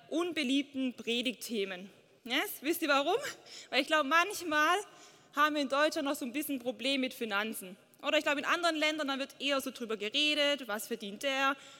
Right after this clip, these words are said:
was verdiene ich eigentlich, wie hoch war meine Steuererstattung. Aber in Deutschland, da sind wir eher so ein bisschen anonym, wenn's um den Bereich Finanzen geht. Und, ähm, ich tue mich da ehrlich gesagt manchmal auch ein bisschen schwer damit.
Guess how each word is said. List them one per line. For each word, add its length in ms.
was 160
verdiene 320
ich 200
eigentlich, 600
wie 140
hoch 180
war 140
meine 200
Steuererstattung. 1120
Aber 160
in 100
Deutschland, 640
da 160
sind 240
wir 240
eher 280
so 100
ein 80
bisschen 680
anonym, 540
wenn's 240
um 180
den 140
Bereich 340
Finanzen 500
geht. 220
Und, 400
ähm, 380
ich 360
tue 120
mich 120
da 80
ehrlich 220
gesagt 320
manchmal 240
auch 140
ein 100
bisschen 300
schwer 260
damit. 360